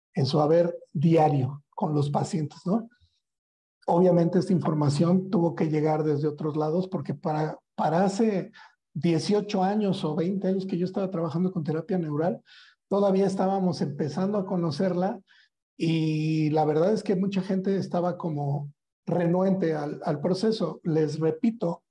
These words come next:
en Barcelona ya existe el posgrado en terapia neural. No creo que sea, eh, nada más una, decían que el efecto placebo.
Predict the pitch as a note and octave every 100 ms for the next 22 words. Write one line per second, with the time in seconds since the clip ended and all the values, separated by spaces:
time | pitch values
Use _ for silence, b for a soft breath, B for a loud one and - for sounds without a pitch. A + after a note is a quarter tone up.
0 | - D#3+ D#3 D3+ D#3+ D3 E3+ E3+ A3 G#3
1 | F3+ F#3 F#3 - F#3+ F#3+ E3 - D#3 D#3+
2 | F3 E3+ D#3 - D3+ C#3+ D3 D3 F#3+ D3
3 | E3 F#3+ F#3+ - b b _ _ _ _
4 | _ _ _ _ - D#3+ F3 F3 E3+ C#3
5 | C3+ E3 C#3 C3+ C3+ - - - E3 -
6 | D3+ C3+ D3 C#3+ C#3+ D3 D3 D3+ D3 C#3
7 | C3+ - B _ D#3+ D3+ F3+ F3+ D#3+ D3
8 | F#3 E3+ - - C#3+ C#3+ F3+ E3 D3